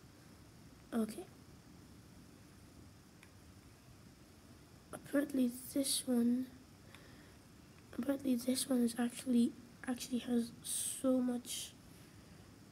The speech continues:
actually lots of people like, I think. I'm not sure.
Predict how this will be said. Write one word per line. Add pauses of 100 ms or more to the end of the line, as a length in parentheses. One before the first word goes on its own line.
(260)
actually
lots
of
people
like,
I
think. (2500)
I'm
not
sure.